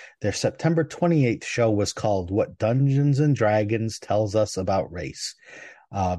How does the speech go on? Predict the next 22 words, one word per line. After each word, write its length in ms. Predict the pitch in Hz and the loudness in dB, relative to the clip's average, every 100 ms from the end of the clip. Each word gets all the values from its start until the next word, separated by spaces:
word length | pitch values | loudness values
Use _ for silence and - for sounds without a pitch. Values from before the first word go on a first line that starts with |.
| 90 | -2
they 140 | 101 | -2
discussed 400 | 92 - 104 - | -2 -2 -2 -2
the 60 | 101 | 0
history 640 | 151 143 - 143 139 135 | 0 0 4 6 6 6
of 300 | 127 127 117 - - | 6 4 2 -6 -6
char-, 300 | 123 117 92 | -2 -2 0
uh, 220 | 107 107 | 0 0
character 420 | - 120 117 120 | 0 -2 0 0
race 540 | 110 120 120 - - - - - - - _ | 2 2 2 0 -8 -12 -20 -20 -20 -20 _
from, 380 | - 110 98 82 _ _ _ _ _ | -2 0 2 -2 _ _ _ _ _
from 280 | 104 104 95 143 73 | -4 -2 -4 -10 -6
Mister 320 | 110 - 120 | -6 -4 -2
Gygax's 760 | 101 110 104 107 107 - 101 - | 0 2 2 2 0 -2 -4 0
statements 480 | 120 104 101 98 101 | -2 0 -2 -4 0
about 200 | 104 76 | 0 0
biological 680 | 101 98 98 95 98 - 101 | 0 0 0 -2 -4 -4 -4
determinism 840 | 95 160 165 160 160 143 156 147 - - - _ | 0 2 4 4 4 4 2 0 -6 -20 -20 _
to 120 | 117 | 0
recent 320 | 104 113 120 95 | 2 2 0 0
problems 480 | 110 101 110 104 | 0 2 0 -2
with 200 | 104 101 | -2 -2
the 220 | 95 101 | 0 -2